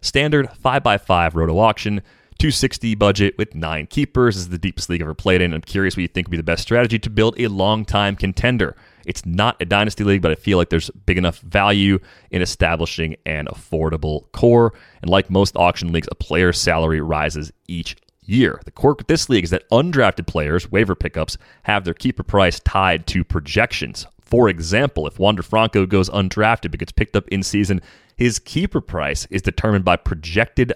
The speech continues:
auction value, not fab price. League only has four bench spots, drafting and carrying prospects, the hope of keeping them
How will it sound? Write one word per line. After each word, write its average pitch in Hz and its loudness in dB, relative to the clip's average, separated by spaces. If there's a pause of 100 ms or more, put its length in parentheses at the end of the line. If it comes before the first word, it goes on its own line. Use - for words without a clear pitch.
auction 107 0
value, 78 -2 (440)
not 104 0
fab 101 0
price. 69 -6
League 98 0
only 98 2
has 87 2
four 80 -2
bench 85 -2
spots, - 0
drafting 87 0
and 76 -12
carrying 80 -6
prospects, 101 0
the - -14
hope 78 -6
of - -20
keeping 113 -4
them 101 0